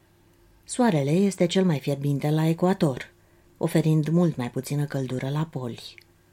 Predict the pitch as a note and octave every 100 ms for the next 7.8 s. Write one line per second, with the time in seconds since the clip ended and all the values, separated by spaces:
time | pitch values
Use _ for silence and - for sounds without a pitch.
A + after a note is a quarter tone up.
0 | _ _ - - E3+ C#3 C3 A3+ C4+ G#3+
1 | D#3 E3 E3+ F3 F3 D#3 D3 C#3+ C#3+ C#3
2 | D3 C#3+ C3+ C#3+ D3 D#3 G3 C3+ B2+ A#2+
3 | C3 B2+ - B2+ B2+ B2+ B2 A#2 D3 F3
4 | F#3+ E3+ - - _ _ _ - G3 F#3+
5 | - A3 G3+ G3 E3 D#3+ D#3 D#3 E3 E3+
6 | G3 G3 F3 C3 D3 C#3+ C3+ B2+ C3 B2+
7 | B2 C#3 - E3+ E3+ B2 A#2+ A2+